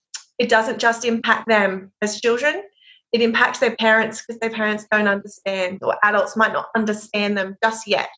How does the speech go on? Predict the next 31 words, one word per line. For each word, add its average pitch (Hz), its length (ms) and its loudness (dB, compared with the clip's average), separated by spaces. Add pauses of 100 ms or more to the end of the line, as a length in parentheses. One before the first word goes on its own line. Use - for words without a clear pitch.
(360)
They'll 381 140 2
get - 260 2
there, 208 260 -2
but - 140 -12
not, 240 280 0
maybe 240 240 0
not 220 260 0
yet. 196 220 2 (380)
And 220 180 2
that, 233 280 4
um, 220 300 4
makes 202 280 -2
it 202 60 0
even 202 200 0
more 196 240 0
challenging. 214 600 -4 (440)
And 294 180 2
forming 320 540 2
those 359 320 -2
social 240 380 2
connections 220 680 -2
that 220 100 2
are 208 220 0
really 254 320 -2
important 214 560 -2
to 208 160 -4 (100)
every 226 260 2
human. 190 460 -4 (340)
Socialization 269 1040 2
is 226 240 -6
such - 400 0